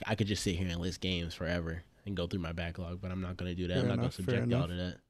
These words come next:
Speaker 2: Dang. Okay. Sounds good. I mean, I guess we can wrap it up. There, no
Speaker 1: Let's go
Speaker 2: need
Speaker 1: ahead,
Speaker 2: to
Speaker 1: bro.
Speaker 2: go longer than we need to, man. I, I, I might need to bump Outer Wilds to the, to the front of the pack 'cause I'm kinda interested in what that game,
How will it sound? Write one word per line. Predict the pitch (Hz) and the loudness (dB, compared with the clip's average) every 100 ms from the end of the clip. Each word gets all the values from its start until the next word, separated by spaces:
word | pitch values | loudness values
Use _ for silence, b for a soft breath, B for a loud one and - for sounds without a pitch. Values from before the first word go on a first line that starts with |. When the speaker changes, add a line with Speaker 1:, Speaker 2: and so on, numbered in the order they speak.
| _ _ _ _ _ _ _ _ _ _ _ _ _ _ _ _ _ _ - - _ _ _ - | _ _ _ _ _ _ _ _ _ _ _ _ _ _ _ _ _ _ -18 -18 _ _ _ -8
Speaker 2:
Dang. | 131 - - 254 | -6 -8 -2 0
Okay. | - 247 - _ - | 4 2 0 _ -12
Sounds | - 190 | -4 -4
good. | - - | 0 2
I | 151 | 6
mean, | 156 156 - B B B | 6 4 0 B B B
I | 131 | 2
guess | 208 - | 2 2
we | |
can | - 160 | 4 6
wrap | 135 147 | 8 8
it | 139 | 8
up. | 156 196 | 6 6
There, | - 147 - | 2 -2 -2
no | - 175 | -2 2
Speaker 1:
Let's | 180 | 6
go | |
Speaker 2:
need | 151 | 8
Speaker 1:
ahead, | 151 | 8
Speaker 2:
to | 131 120 | 8 6
Speaker 1:
bro. | 147 208 - | 4 -2 2
Speaker 2:
go | 135 | 6
longer | 123 120 120 120 | 8 8 6 6
than | 120 117 | 6 6
we | 113 | 4
need | 113 117 | 4 2
to, | - 127 135 | 0 -2 0
man. | 127 113 107 | 0 0 0
I, | 110 | -2
I, | - - 233 180 - - - - - B B B | -4 -6 -6 -8 -12 -20 -20 -20 -20 B B B
I | 143 | 2
might | 233 226 | 4 6
need | 147 - | 4 6
to | 120 | 4
bump | 117 123 139 - | 6 6 4 4
Outer | 131 127 110 | 6 6 6
Wilds | 113 127 143 120 113 - - | 6 6 8 6 2 -2 -2
to | 131 | -2
the, | 123 117 113 107 - | 0 2 0 -2 -2
to | 120 | -2
the | |
front | 110 - 127 | 0 2 4
of | 120 | 2
the | |
pack | 117 139 127 117 - - _ _ | 0 2 2 2 -2 -20 _ _
'cause | 135 | -12
I'm | 120 120 | -10 -4
kinda | - 127 | 2 2
interested | 127 127 123 - 117 | 2 2 0 0 2
in | 113 | 2
what | 110 117 | 0 0
that | 117 113 | 0 0
game, | 117 113 113 | 0 0 0